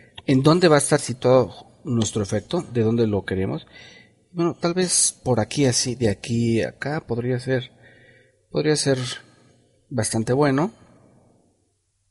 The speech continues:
Y bueno, vamos entonces a ver que tenemos aquí un, un punto de traqueo, eh, interesante. Sin embargo, sale inmediatamente y todavía hemos, no, no hemos terminado de,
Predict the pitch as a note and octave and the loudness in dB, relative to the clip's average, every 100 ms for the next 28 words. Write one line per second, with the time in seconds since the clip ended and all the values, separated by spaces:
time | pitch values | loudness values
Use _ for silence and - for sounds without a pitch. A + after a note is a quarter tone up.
0 | _ _ _ _ _ _ _ _ - - | _ _ _ _ _ _ _ _ -20 -20
1 | _ _ D3+ C#3 C3 G#2+ C#3 D#3 F3+ D3 | _ _ 2 4 4 2 2 2 0 -4
2 | C3 C3+ C3+ B2+ A#2 A#2 A2+ A#2 F#2+ - | -2 -2 -2 -2 0 0 0 -2 -4 0
3 | A#2+ C3+ C3 A#2+ - A#2+ A#2+ A2+ - A#2+ | 0 0 -2 -4 -2 0 0 -2 -6 -10
4 | A#2 A2+ A2 - F#2 - G#2 F2 - - | -8 -4 -4 -4 -6 -4 -4 -4 -10 -20
5 | - _ G#2+ G#2 A#2 A#2 C3+ C3+ D3 C#3+ | -20 _ -8 -6 -6 -4 0 2 2 -2
6 | E3+ - C3 C3+ D3+ D3 D#3+ F#3 - - | -2 -2 -2 2 2 2 0 -4 -10 -20
7 | - - _ _ _ - - - C3+ C3+ | -20 -20 _ _ _ -8 -2 2 4 4
8 | C3 B2+ C3 D3+ C#3+ B2+ C3 D3+ - - | 4 4 4 4 0 0 0 -4 -6 -20
9 | - B2 B2 A#2 A#2 A2+ - - B2 B2 | -16 -2 2 2 2 -2 -6 -8 -6 -6
10 | B2 B2 A#2 - G#2+ G#2 G#2 G#2 G2 E2 | -2 -2 -2 -4 -4 -2 0 0 0 -2
11 | A#1 - | -4 -10